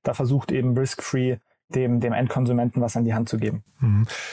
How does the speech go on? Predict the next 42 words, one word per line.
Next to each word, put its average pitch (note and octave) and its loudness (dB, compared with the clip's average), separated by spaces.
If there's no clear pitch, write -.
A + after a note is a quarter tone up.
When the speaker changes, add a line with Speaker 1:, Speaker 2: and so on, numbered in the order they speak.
Speaker 2:
Äh, D3 2
ein D#3+ 4
spannendes D#3+ 2
Tool F#3+ 4
und D3+ 4
weil C#3+ 4
du D3 2
gerade C#3 2
sagst, C3+ 2
Robinhood C3+ 4
und C3 4
Trade C3 0
Republic, C3 0
vielleicht B2+ -2
mal B2 2
grundsätzlich C3 2
deine C3+ 2
Einstellung C3 2
oder B2 2
eure C3 2
Einstellung C3+ 2
dazu. C3+ 2
Das B2 0
waren C3+ 2
ja D#3 2
jetzt D3 0
Unternehmen, D3+ 4
die C#3 4
waren C3+ 4
sehr C3+ 4
gehypt D3 0
und D3 6
haben D3+ 4
dann D3 4
jetzt D3 2
irgendwie D3 4
so C3+ 4
ein, C#3 4
so B2+ 4
ein, C3 4
ja, C3+ 2
also C3 2